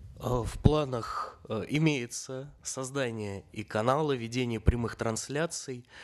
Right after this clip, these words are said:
э, потому что деятельность, э, наша до недавнего времени была, э, ну, на мой взгляд, недостаточно хорошо, может быть, где-то освещена.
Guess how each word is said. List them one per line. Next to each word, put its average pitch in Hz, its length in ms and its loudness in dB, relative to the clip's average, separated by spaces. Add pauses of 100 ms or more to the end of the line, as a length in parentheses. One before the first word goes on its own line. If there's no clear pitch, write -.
(200)
э, 104 320 0
потому 120 340 4
что - 280 -8
деятельность, 110 1000 -6
э, 104 380 -6
наша 117 380 -2
до 110 100 -8
недавнего 113 480 0
времени 113 500 -2 (320)
была, 110 560 2
э, - 280 -6
ну, 156 180 4
на 120 100 4
мой 117 160 2
взгляд, 107 320 -4
недостаточно 120 640 -4
хорошо, 139 380 -4
может 120 200 -2
быть, 117 140 -8
где-то 120 320 -4
освещена. 117 680 -4